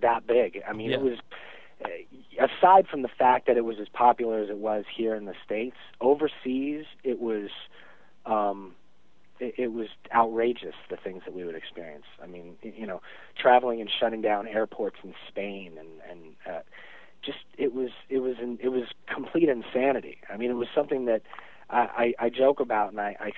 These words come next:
Speaker 1: say that, you know, a year prior to, uh, I remember watching the news, and everything was New Kids on the Block, and it was, you'd see this footage of them, you know, overseas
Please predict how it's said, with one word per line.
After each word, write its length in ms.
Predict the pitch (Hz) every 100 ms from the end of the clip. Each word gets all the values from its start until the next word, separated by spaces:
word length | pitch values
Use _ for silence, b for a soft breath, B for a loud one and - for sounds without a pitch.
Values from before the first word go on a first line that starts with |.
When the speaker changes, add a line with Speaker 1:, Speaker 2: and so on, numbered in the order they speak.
| -
Speaker 1:
say 220 | 135 139 110
that, 220 | 104 101
you 80 | 117
know, 120 | 104
a 80 | 110
year 380 | 107 113 131 135
prior 460 | - 135 143 135 113
to, 240 | 113 101 95 b b b b b -
uh, 100 | 113
I 40 | 113
remember 300 | 117 117 117
watching 400 | 117 113 - 117
the 80 | 110
news, 360 | 113 113 117 107
and 140 | 107 -
everything 600 | 117 120 117 123 117 113
was 220 | 107 101 -
New 220 | 117 127
Kids 240 | 127 123 110
on 160 | 104 95
the 60 |
Block, 340 | 92 92 85 -
and 120 | 98 95
it 80 | 101
was, 140 | 98 - B B -
you'd 140 | 113 -
see 120 | 123
this 160 | 120 120 -
footage 340 | 170 175 113
of 120 | 92 101
them, 320 | 110 117 113
you 120 | 131
know, 180 | 104 104 -
overseas 600 | 123 131 - 151 156